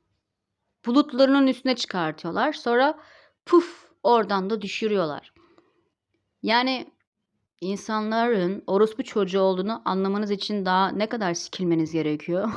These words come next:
<laughs> Yani daha nasıl anlatabilirim? Yani ister beni kötü gör, ister iyi gör, ister benim için melek olduğumu düşün ya da şeytan olduğumu düşün.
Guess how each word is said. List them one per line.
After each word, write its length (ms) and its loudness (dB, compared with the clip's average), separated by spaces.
<laughs> 120 -4
Yani 340 2
daha 420 -2
nasıl 260 -4
anlatabilirim? 720 -4
Yani 400 2
ister 360 2
beni 220 0
kötü 240 -6
gör, 400 0
ister 460 -2
iyi 300 -6
gör, 300 0
ister 540 -6
benim 320 -4
için 380 -6
melek 440 0
olduğumu 460 0
düşün 300 -2
ya 120 4
da 60 -2
şeytan 360 -4
olduğumu 400 -2
düşün. 280 -8